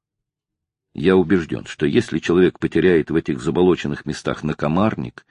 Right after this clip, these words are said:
и не найдет себе надежного убежища, он будет насмерть заеден кровопийцами. Гнус — первое затруднение, с чем сталкивается человек,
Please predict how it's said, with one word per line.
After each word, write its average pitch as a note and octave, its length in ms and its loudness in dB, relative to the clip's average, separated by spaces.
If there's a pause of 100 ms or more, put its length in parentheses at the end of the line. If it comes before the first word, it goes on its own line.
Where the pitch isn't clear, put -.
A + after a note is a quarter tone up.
(300)
и G2 120 4
не A2+ 120 8
найдет A2+ 400 8
себе G#2 260 4
надежного F#2+ 520 4
убежища, G2+ 720 2 (340)
он A2 240 6
будет B2 340 6
насмерть F2+ 600 4
заеден F2+ 520 4
кровопийцами. D#2+ 800 0 (1160)
Гнус — A#2 560 4
первое G#2+ 480 10
затруднение, A2 800 4
с - 60 -12
чем F#2 280 2
сталкивается D2+ 800 0
человек, D2 540 2